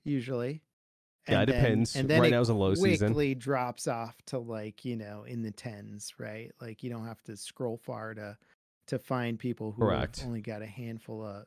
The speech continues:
Speaker 1: viewers. But yeah, yeah.
Speaker 2: Which is why I tell people Star Citizen's a great category to grow your stream in.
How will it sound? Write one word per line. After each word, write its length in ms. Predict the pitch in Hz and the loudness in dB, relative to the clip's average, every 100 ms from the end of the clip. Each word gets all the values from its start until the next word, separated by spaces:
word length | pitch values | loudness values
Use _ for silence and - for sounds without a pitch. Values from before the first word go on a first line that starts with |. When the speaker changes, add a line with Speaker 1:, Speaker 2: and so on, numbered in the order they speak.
| - | -12
Speaker 1:
viewers. 600 | 117 113 104 107 - - _ _ _ _ _ _ _ _ _ _ | -8 -6 -6 -12 -14 -16 _ _ _ _ _ _ _ _ _ _
But 180 | 139 127 _ - | -6 -6 _ -12
yeah, 180 | 120 113 _ _ _ _ | -10 -10 _ _ _ _
yeah. 140 | 143 - - _ | -16 -16 -20 _
Speaker 2:
Which 200 | 151 180 185 | 4 6 6
is 160 | 127 | 4
why 440 | 131 123 127 135 135 | 2 4 4 6 6
I 40 | |
tell 220 | 123 139 139 | 6 4 4
people 260 | 123 101 | 2 2
Star 260 | - 120 110 | 2 4 4
Citizen's 360 | - 107 107 98 | 2 0 0 0
a 40 | |
great 260 | 95 101 98 | 2 2 2
category 540 | 107 101 95 95 95 | 2 2 2 2 2
to 200 | - 104 | 2 0
grow 220 | 92 107 101 | 2 2 2
your 180 | 87 87 | 2 0
stream 340 | - 107 101 | 2 4 4
in. 240 | 71 92 | 2 0